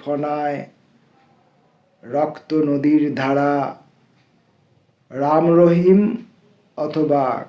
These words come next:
কালী কীর্তনেও দুরাত্মার ছলের ছুতায় মাতে উল্লাস। তাই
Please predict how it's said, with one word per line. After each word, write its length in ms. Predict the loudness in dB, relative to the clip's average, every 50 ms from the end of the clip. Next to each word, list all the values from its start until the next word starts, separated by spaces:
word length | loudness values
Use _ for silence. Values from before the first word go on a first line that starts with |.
| -14 -10
কালী 300 | -8 -6 -4 -2 -2 -2
কীর্তনেও 840 | -2 -2 -4 -6 -6 -8 -12 -10 -8 -6 -6 -6 -6 -8 -8 -10 -12 -14 _ _ _ _ _ _ _ _ _ _ _ _ _ _ _ _ _ _ _ _ _ _ _
দুরাত্মার 1000 | -10 -4 0 2 2 2 2 0 -4 -8 -12 -6 -4 -2 0 0 0 0 0 -2 -4 -6 -8
ছলের 600 | -8 -4 -4 -2 0 0 0 0 0 0 -2 -4
ছুতায় 680 | -6 -8 -8 -6 -6 -4 -4 -2 -2 -2 -4 -4 -6
মাতে 340 | -6 -6 -8 -8 -6 -6 -2
উল্লাস। 880 | -2 -2 -2 -4 -6 -8 -8 -8 -6 -8 -8 -10 -10 -12 -12 -12 -12 -14 -18 -20 _ _ _ _ _ _ _ _ _ _ _ _ _ _ _ _ _ _ _ _ _ _ _ _ _ _ _ _ _ _ _ _ _
তাই 480 | -10 -8 -6 -4 -4 -4 -4 -6 -8